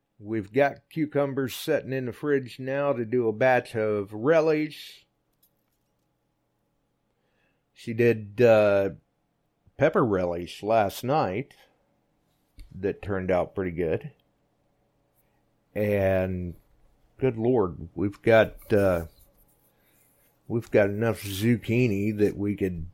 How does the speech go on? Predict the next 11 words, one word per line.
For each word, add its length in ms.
probably 600
choke 300
a 40
diabetic 720
with 380
zucchini 640
cookies 540
and 320
cream 260
cheese 300
icing. 400